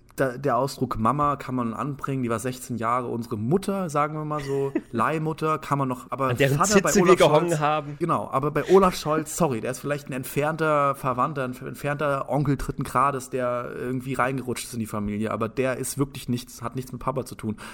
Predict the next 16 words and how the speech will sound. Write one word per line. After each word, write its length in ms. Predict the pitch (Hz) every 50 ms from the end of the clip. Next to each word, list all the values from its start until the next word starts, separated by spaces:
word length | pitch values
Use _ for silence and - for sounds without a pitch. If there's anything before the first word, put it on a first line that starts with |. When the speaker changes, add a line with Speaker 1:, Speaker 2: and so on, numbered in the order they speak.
| - -
Speaker 1:
hat 100 | 120 123 127
auch 100 | 123 -
null 400 | 123 120 123 131 156 175 185 180
Speaker 2:
<laughs> 100 | - -
Speaker 1:
Daddy-Energy, 920 | 131 139 151 151 131 101 90 95 101 101 98 - - 104 104 117 127 - - - - - - - - - - -
äh, 80 | -
Speaker 2:
Absolut 440 | - - - 110 - - 170 185 -
Speaker 1:
oder 200 | 160 120 107 101
Speaker 2:
richtig, 240 | 104 110 - - -
ja. 180 | 101 98 - - -
Speaker 1:
Big 260 | - 135 127 - -
Dick 220 | - 123 113 - -
Energy, 460 | 107 104 107 107 98 98 107 107 117
der 100 | 120 123
ist 120 | 123 123
einfach 440 | - 120 143 156 - 156 151 - -